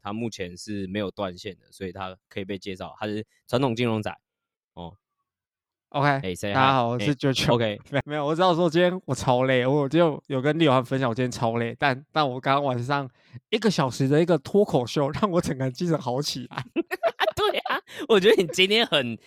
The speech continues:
Speaker 1: 怎么说，还是你今天精神是好的，比起之前来说。
Speaker 2: 没有，之前就缺少一些多巴胺的刺激，
Speaker 1: 啊。
Speaker 2: 然后就是你知道吗？
Speaker 1: 就是，
Speaker 2: 就 work all day。
Speaker 1: 确实，确实。
Speaker 2: 但今天是 work all day，把，有，
Speaker 1: 把今天有，
Speaker 2: 就有 something。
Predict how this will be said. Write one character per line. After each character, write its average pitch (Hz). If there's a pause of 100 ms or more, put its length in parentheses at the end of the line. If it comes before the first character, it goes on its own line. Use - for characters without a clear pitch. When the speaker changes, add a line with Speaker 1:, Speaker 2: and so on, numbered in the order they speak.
(160)
Speaker 1:
怎 123
么 117
说， 139
还 143
是 190
你 131
今 185
天 240
精 220
神 143
是 160
好 82
的， 80
比 127
起 156
之 120
前 101
来 71
说。 69 (120)
Speaker 2:
没 147
有， 208
之 -
前 180
就 180
缺 185
少 143
一 151
些 131 (180)
多 151
巴 147
胺 147
的 135
刺 127
激， 135
Speaker 1:
啊。 - (360)
Speaker 2:
然 117
后 120
就 127
是 127
你 117
知 113
道 117
吗？ -
Speaker 1:
就 -
是， 190 (440)
Speaker 2:
就 143
work 143
all 131
day。 123
Speaker 1:
确 -
实， -
确 -
实。 127 (680)
Speaker 2:
但 175
今 175
天 156
是 147
work 139
all 131
day， 113 (100)
把， 131 (440)
有， 123 (200)
Speaker 1:
把 131
今 160
天 180
有， 151
Speaker 2:
就 -
有 101
something。 -